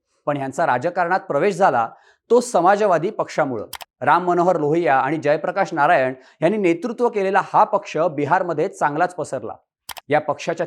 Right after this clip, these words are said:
तिकिटावर एकोणीसशे बावन्न साली कर्पूरी ठाकूर पहिल्यांदा बिहारच्या विधानसभेवर निवडून आले. भारताच्या स्वातंत्र्यानंतर संविधानात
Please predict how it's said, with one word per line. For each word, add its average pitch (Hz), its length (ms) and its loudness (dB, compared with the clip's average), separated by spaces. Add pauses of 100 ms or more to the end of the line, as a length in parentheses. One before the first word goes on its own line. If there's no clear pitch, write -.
तिकिटावर 156 500 0 (260)
एकोणीसशे 233 440 0
बावन्न 196 380 4
साली 180 300 0
कर्पूरी 190 480 -2
ठाकूर 170 440 -4
पहिल्यांदा 165 640 0
बिहारच्या 156 500 -2
विधानसभेवर 147 640 -4
निवडून 156 360 -4
आले. 104 140 -8 (260)
भारताच्या 247 500 2
स्वातंत्र्यानंतर 208 840 0
संविधानात 185 640 0